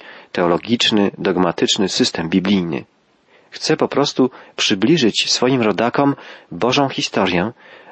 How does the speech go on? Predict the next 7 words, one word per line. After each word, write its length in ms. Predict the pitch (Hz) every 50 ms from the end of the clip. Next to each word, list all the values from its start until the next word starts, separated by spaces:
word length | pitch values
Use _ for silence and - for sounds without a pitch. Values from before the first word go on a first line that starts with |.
| _ -
rozpoczętą 720 | 101 101 - - 104 - - 143 135 - 127 117 107 95
w 80 | - -
Starym 360 | - - 135 139 131 120 104
Przymierzu, 600 | - - - 120 110 101 95 90 87 - 98 - - _ _ _ _ - - - - - - -
a 140 | - 98 -
ciąg 340 | - - - 165 156 110 90
dalszy 520 | 85 107 107 82 85 - - - 123 139